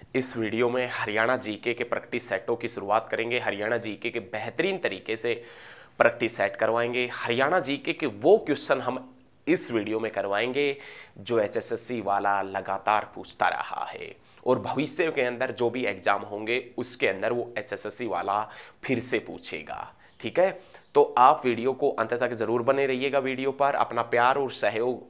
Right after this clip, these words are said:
हमारे साथ में लगातार बरकरार रखिएगा। जितना प्यार और सहयोग आप सभी ने हमारी वीडियो के ऊपर दिया है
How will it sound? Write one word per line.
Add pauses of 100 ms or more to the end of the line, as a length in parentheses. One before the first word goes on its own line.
हमारे
साथ
में
लगातार
बरकरार
रखिएगा। (240)
जितना
प्यार
और
सहयोग
आप
सभी
ने
हमारी
वीडियो
के
ऊपर
दिया
है